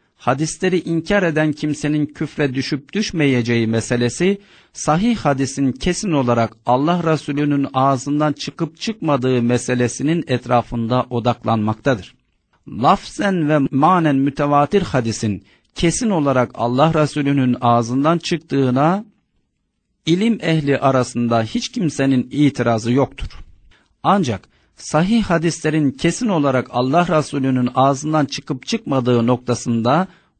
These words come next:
ulema iki farklı görüşe gitmişlerdir. Birinci görüş,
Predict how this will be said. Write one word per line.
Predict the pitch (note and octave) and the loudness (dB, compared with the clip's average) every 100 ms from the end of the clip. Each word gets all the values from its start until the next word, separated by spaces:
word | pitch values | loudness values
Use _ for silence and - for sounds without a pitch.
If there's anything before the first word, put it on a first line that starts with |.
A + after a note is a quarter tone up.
| _ | _
ulema | D3 D3+ B2+ B2 B2 B2+ - | 0 2 4 4 2 0 -8
iki | E3 - | -4 -4
farklı | - C3 B2+ B2 | -2 -2 -2 -4
görüşe | A2+ A2+ A2+ - B2 | -2 -2 -2 -2 -4
gitmişlerdir. | G2+ G2 - G2 F2+ E2 - - _ _ _ _ _ _ _ C3+ | -6 -10 -8 -8 -8 -12 -20 -20 _ _ _ _ _ _ _ 0
Birinci | D#3+ G#3+ F#3 B2+ | 2 2 0 2
görüş, | B2 F3 - - | 2 2 0 -6